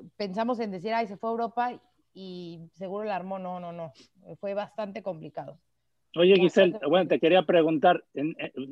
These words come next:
Speaker 2: la verdad también no conozco mucho de automovilismo, pero ¿qué tanto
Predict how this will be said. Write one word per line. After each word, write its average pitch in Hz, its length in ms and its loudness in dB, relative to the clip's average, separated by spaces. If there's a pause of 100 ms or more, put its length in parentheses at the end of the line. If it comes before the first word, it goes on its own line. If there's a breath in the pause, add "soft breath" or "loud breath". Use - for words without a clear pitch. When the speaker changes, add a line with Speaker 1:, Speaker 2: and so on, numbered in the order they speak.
Speaker 2:
la 135 120 2
verdad 156 200 6
también 160 280 2
no 165 100 0
conozco 160 400 0
mucho 160 280 2
de 143 80 6
automovilismo, 139 760 2
pero - 160 2
¿qué 226 140 4
tanto 208 760 4